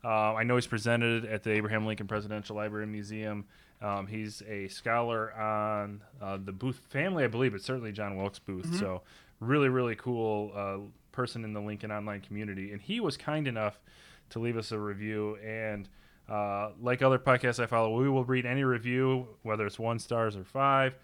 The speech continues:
Speaker 1: Uh, Boothy Barnes says, "Fun to listen to with wonderful insights. I stumbled across the Rail Splitter podcast through Twitter and have enjoyed Jeremy and Nick's and now Mary's forays into Lincoln land.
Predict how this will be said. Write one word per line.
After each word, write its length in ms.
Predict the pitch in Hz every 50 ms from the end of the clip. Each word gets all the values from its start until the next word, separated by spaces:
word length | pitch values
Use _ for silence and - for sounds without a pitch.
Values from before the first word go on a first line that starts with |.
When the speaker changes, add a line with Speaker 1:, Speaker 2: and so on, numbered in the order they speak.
| - - - - - - _
Speaker 1:
Uh, 360 | 120 113 113 110 110 110 110
Boothy 520 | 110 113 135 143 139 - 139 131 123 120 117
Barnes 400 | 123 120 120 123 123 123 117 -
says, 300 | - 127 117 113 110 -
"Fun 400 | - - - 139 139 151 165 156
to 120 | - 135
listen 340 | 113 120 143 143 - 170 165 -
to 200 | - 170 180 170
with 160 | 139 117 -
wonderful 520 | 107 104 113 123 139 143 139 - - 135 113
insights. 600 | 117 131 151 - - 107 90 82 82 - - - - 104
I 100 | 101 98
stumbled 340 | - - 139 139 151 135
across 320 | 117 - - 131 123 123 -
the 100 | 117 104
Rail 220 | 104 117 123 127
Splitter 260 | - - 131 120 113
podcast 480 | - - 123 123 123 - - 120 110 -
through 200 | - - 101 95
Twitter 500 | - - - 175 185 185 185 180 175 - - - - - - - _ _
and 80 | - 120
have 160 | 123 127 127
enjoyed 560 | 131 117 104 107 120 127 143 151 156 151 143 120
Jeremy 440 | 120 123 131 131 131 131 131 131 120
and 100 | 113 117
Nick's 300 | 127 143 147 143 - 110
and 80 | 107
now 140 | 110 104 104
Mary's 420 | 104 110 123 131 131 135 131 131
forays 640 | - - - 120 120 123 123 127 127 123 117 117 -
into 400 | 113 117 113 113 - - 113 104
Lincoln 400 | 104 127 160 156 151 123 113 107
land. 420 | 107 107 107 104 98 95 87 85